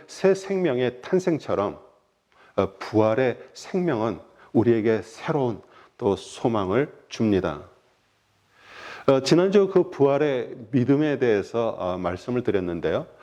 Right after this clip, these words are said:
에, 고린도전서 십오 장의 그 부활의 영광에 대해서 아주 자세히 이 바울이,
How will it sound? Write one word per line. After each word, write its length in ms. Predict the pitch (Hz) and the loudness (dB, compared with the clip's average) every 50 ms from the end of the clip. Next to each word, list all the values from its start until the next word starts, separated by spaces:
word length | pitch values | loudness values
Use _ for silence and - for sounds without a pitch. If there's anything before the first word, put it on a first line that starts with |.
| - - - - | -20 -20 -6 -2
에, 160 | 110 107 104 104 | 0 0 0 2
고린도전서 680 | - 131 123 135 143 135 127 135 117 107 - 131 120 117 | 2 2 2 4 2 2 2 2 0 0 0 0 -2 -2
십오 460 | - - - - - 220 190 185 156 | -2 -10 -14 -6 -6 -2 0 0 0
장의 400 | - 120 107 110 117 113 92 - - | 0 -2 -4 -2 -4 -4 -6 -2 0
그 460 | 143 143 139 - - - - _ _ _ | 0 0 0 -2 -12 -20 -20 _ _ _
부활의 840 | - - - 107 117 117 113 113 110 117 120 123 120 104 95 87 | -10 -2 2 2 4 4 4 2 0 0 -2 -2 -4 -4 -6 -8
영광에 560 | 85 95 104 113 120 123 120 117 117 113 104 - | -6 -4 -4 -2 -2 -2 -2 -2 -2 -4 -4 -4
대해서 680 | - 95 87 85 80 - - 156 156 101 - - - - - - - - _ _ | -4 -2 -2 -2 -4 -2 -2 -2 -2 -2 -6 -14 -20 -20 -20 -20 -20 -20 _ _
아주 360 | - 87 85 82 - 127 135 | -4 -4 -4 2 2 2 2
자세히 640 | 131 - 104 110 - - 107 113 120 101 76 - - - _ _ _ _ | 2 -2 -4 -4 0 2 4 4 4 2 0 -6 -14 -20 _ _ _ _
이 100 | 92 90 | -2 -2
바울이, 800 | 90 - - - - 92 98 101 101 104 87 90 117 160 175 - | -2 -4 -6 -2 0 2 2 2 2 4 4 4 4 2 0 -6